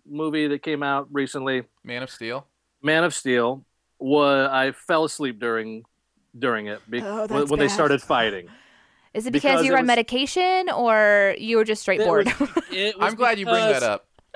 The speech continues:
Speaker 1: it was two giant, strong men fighting through a landscape, and I, I was just like,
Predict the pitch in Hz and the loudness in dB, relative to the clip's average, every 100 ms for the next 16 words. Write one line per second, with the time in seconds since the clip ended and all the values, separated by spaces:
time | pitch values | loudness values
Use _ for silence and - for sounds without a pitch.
0 | - 202 208 - - 254 254 196 160 156 | -12 -4 -4 -4 -6 -4 -4 -6 -12 -8
1 | 190 208 226 - - 196 190 180 202 190 | -6 -4 -6 -8 -6 -4 -4 -4 -6 -6
2 | 165 - 180 196 190 170 - 175 160 147 | -8 -2 0 0 -2 -6 -10 -4 -4 -2
3 | 160 170 170 - 147 131 - _ _ _ | -4 -6 -10 -6 -4 -4 -6 _ _ _
4 | _ _ - 156 165 156 131 - 170 170 | _ _ -8 -4 0 -2 -2 -2 0 0
5 | 160 165 190 180 156 _ | -4 -10 -4 -4 -4 _